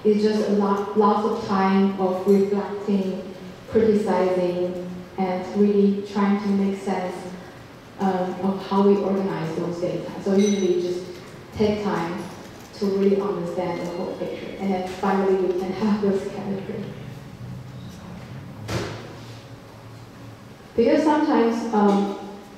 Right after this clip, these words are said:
problems, they, if, if there, say there are three people want to address, uh, one particular problem, you, um, people can address that in different ways.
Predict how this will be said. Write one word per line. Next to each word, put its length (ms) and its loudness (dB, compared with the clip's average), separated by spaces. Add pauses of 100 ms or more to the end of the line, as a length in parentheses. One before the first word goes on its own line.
(300)
problems, 440 4
they, 400 2 (280)
if, 280 0 (100)
if 380 -4 (800)
there, 280 2
say 260 6
there 160 4
are 80 2
three 300 2
people 760 0
want 260 -2
to 100 0
address, 760 -2 (300)
uh, 60 2
one 380 2
particular 720 0
problem, 480 -4 (320)
you, 280 -4
um, 260 6
people 300 2
can 280 0
address 400 0 (360)
that 440 0 (220)
in 180 0
different 380 -2
ways. 540 -6